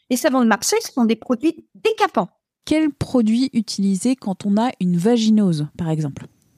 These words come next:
Speaker 1: Quand on a un problème infectieux vulvovaginal de type vaginose ou de type mycose,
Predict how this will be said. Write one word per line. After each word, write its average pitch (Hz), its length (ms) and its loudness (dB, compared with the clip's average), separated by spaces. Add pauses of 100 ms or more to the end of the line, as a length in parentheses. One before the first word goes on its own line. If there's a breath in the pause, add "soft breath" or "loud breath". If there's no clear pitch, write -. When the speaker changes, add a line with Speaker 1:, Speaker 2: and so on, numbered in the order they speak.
(160)
Speaker 1:
Quand 349 240 -4
on 311 140 2
a 320 300 2
un 226 100 2
problème 254 400 0
infectieux 294 800 -6 (340)
vulvovaginal 254 1120 0
de 190 160 -4
type - 420 -8
vaginose 269 720 0
ou 233 60 -2
de 226 100 -2
type 240 300 -8
mycose, 262 580 0